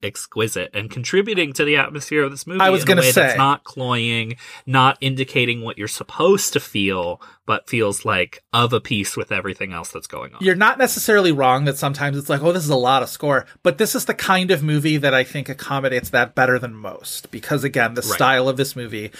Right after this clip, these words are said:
Speaker 2: the sort of, uh, tall tale aspect of this movie. I, I quickly, I went into twenty eighteen and I sort of grabbed my,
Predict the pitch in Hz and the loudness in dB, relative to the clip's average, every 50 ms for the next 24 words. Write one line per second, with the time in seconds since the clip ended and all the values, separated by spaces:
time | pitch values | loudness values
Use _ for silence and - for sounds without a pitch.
0 | - - - - - - 127 127 135 127 127 123 127 - - 139 127 120 123 123 | -18 -16 -18 -18 -18 -8 -4 -2 0 0 0 -2 -4 0 2 4 4 4 4 2
1 | 117 - - - - 113 127 131 131 120 117 - _ _ - - 143 131 123 123 | 0 -2 -10 -14 -12 -6 -2 0 0 0 0 -4 _ _ -8 -4 0 0 0 0
2 | - - - 123 120 120 101 117 120 107 - - 123 110 - - 117 117 117 - | 0 0 0 2 2 2 2 0 0 -2 -2 -6 -8 -8 -8 -10 -12 -12 -12 -12
3 | 135 120 117 127 - - - - - - - 147 160 147 147 - - 170 175 170 | -12 -12 -12 -12 -12 -14 -16 -20 -8 0 2 2 2 2 0 0 2 2 2 2
4 | - - - - 285 277 - 269 254 240 220 214 208 202 170 - - - 151 156 | 2 0 0 0 0 2 2 0 2 2 2 2 0 -2 -4 -8 -6 0 2 2
5 | 151 143 180 208 247 233 202 185 180 - - 175 160 147 - - 165 147 143 143 | 4 4 4 2 2 2 -2 -4 -2 -4 -4 -4 -6 -6 -6 -4 -2 -2 0 0
6 | 135 135 139 - - - 131 127 123 127 123 127 127 127 127 - - 147 135 131 | -2 -2 -4 -8 -10 -12 -10 -10 -10 -8 -6 -6 -4 -4 -4 -4 -4 -4 -4 -4
7 | 131 - - - 131 135 135 139 147 151 151 147 147 - - - - - - - | -4 -6 -6 -2 2 4 4 6 4 4 2 0 -4 -12 -12 -16 -20 -20 -20 -20
8 | - _ - 139 139 131 127 123 120 117 117 113 110 110 | -18 _ -2 2 4 6 6 6 4 2 0 -2 -6 -8